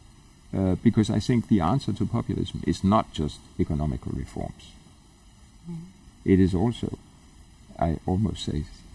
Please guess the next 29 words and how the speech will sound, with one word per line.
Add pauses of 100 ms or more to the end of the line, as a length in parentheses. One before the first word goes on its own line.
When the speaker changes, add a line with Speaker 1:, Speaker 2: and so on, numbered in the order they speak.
(160)
Speaker 1:
reforms
of
identity. (840)
Uh, (120)
Speaker 2:
But
how
can
that (100)
be?
I
mean,
ca-,
how
can
you (200)
reform,
uh, (260)
identity
in
a
fluid, (180)
complex
world?
Speaker 1:
Yes, (100)
how
can
you
do
it?